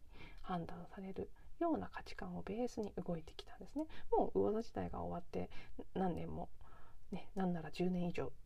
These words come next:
多分経ってる、あの、どこが境目だったかっ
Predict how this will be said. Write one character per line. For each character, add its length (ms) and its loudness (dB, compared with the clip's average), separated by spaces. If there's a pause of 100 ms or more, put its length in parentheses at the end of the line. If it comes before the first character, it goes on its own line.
(120)
多 140 0 (140)
分 160 -2
経 120 2
っ 40 4
て 140 2
る、 100 4
あ 20 4
の、 180 2 (380)
ど 140 4
こ 100 4
が 260 -2 (240)
境 300 2
目 80 2
だ 80 -4
っ 80 -4
た 80 0
か 140 -4
っ 20 -4